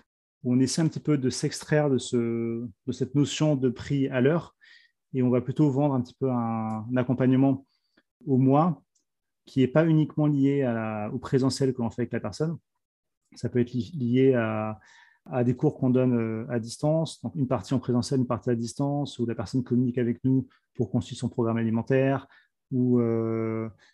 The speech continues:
on lui donne accès également à des formations en ligne qu'on a créées, euh, où elle peut faire partie d'une communauté. Donc, en fait, il y a tout un environnement qu'on peut créer qui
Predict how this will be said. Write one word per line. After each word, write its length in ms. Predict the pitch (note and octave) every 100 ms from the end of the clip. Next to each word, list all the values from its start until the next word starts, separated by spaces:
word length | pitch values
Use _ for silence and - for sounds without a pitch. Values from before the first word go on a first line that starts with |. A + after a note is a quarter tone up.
| _ _ - _
on 100 | C3+
lui 60 | B2+
donne 160 | B2
accès 580 | B2+ B2 - C3+ C3+ B2 C#3+
également 420 | B2 B2+ B2 B2
à 40 |
des 60 | A#2
formations 460 | - A#2+ A#2 -
en 40 | B2
ligne 200 | B2 B2
qu'on 160 | A#2
a 220 | A2+ A2 A2
créées, 720 | - B2+ B2 C3+ C#3+ C#3+ C3+ _ _ _ C3
euh, 460 | A#2 A2+ A2+ A2 A2+
où 140 | A#2
elle 80 | -
peut 140 | -
faire 160 | G#2 B2+
partie 220 | A#2+ -
d'une 120 | C3
communauté. 560 | B2 B2 B2 B2 C#3+ D3
Donc, 200 | B2+ B2 -
en 80 | B2+
fait, 120 | D3
il 60 | C3+
y 20 |
a 40 |
tout 180 | C3 E3
un 260 | D3+ C#3 C#3
environnement 440 | C#3 C#3 C#3+ C#3+
qu'on 120 | C3+
peut 140 | A#2 B2+
créer 360 | - D3 F3+
qui 240 | F3 C3